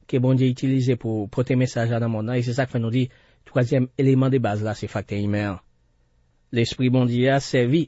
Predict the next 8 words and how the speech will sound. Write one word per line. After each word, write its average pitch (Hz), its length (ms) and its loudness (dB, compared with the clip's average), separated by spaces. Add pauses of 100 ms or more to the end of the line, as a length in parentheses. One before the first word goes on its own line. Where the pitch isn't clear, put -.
(120)
avèk 117 360 -2
mesaje 110 560 0
a, 113 140 -6 (220)
sèvi 123 480 0
tè 117 200 2
tout 143 180 0
bon 135 360 4
an 139 100 -4